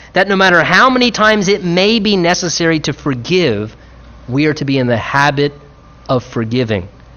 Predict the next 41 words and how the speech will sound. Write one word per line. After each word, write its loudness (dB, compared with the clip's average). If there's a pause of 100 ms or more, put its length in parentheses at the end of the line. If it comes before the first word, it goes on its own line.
(300)
Colossians 2
three -2
thirteen -2
says, -4
"Bearing 2
with -2
one 2
another 2
and 0
forgiving 0
one 2
another. 0 (260)
And -4
if -2
anyone 2
has 0
a -14
complaint -2
against 0
another, 0
even 2
as 0
Christ 0
forgave 0
you, -2 (880)
so 0
you 2
must -2
also -2
do." -8 (920)
Now, 2
not 4
one 4
of 2
us 0
in 0
this 0
room 0
would -2
be 0
honest 2